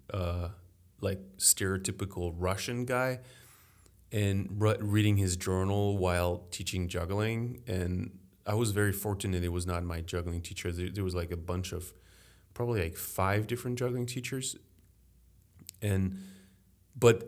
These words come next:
he appeared to be right in front of me, and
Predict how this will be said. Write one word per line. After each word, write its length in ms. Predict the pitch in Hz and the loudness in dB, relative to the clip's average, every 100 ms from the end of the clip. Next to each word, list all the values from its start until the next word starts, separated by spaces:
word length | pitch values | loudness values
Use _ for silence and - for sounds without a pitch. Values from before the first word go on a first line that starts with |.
| - | -8
he 480 | - - 135 139 - | -6 -4 -4 -4 -4
appeared 420 | - - 120 110 | -4 2 2 2
to 80 | - | 0
be 260 | 101 104 104 | 2 2 2
right 380 | 90 95 110 139 | 0 4 4 4
in 60 | 147 | 0
front 200 | 165 151 | 0 0
of 100 | 131 107 | 2 2
me, 80 | 101 101 - | 2 0 -2
and 200 | 104 101 | 2 2